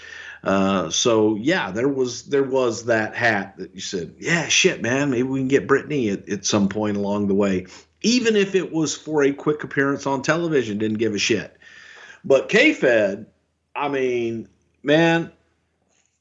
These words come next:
everybody, everybody rolled their eyes at it. Everybody was like, "Oh, fuck, what are we gonna do with this guy?" This guy walks in with an entourage, like, three guys,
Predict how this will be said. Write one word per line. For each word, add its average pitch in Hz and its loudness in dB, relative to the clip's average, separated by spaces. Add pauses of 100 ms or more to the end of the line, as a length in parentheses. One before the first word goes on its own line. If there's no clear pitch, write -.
(140)
everybody, 117 0
everybody 143 0
rolled 110 0
their 95 -2
eyes 127 0
at 127 0
it. 127 -2
Everybody 95 -2
was 90 -4
like, 90 -6
"Oh, 101 2
fuck, - 0
what 113 4
are 110 6
we 95 6
gonna 87 0
do 85 2
with 82 0
this 90 0
guy?" 80 -4 (640)
This 196 4
guy 202 4
walks 165 4
in 147 2
with 131 -4
an 110 -4
entourage, 113 -2
like, 95 -4
three 107 0
guys, 90 -2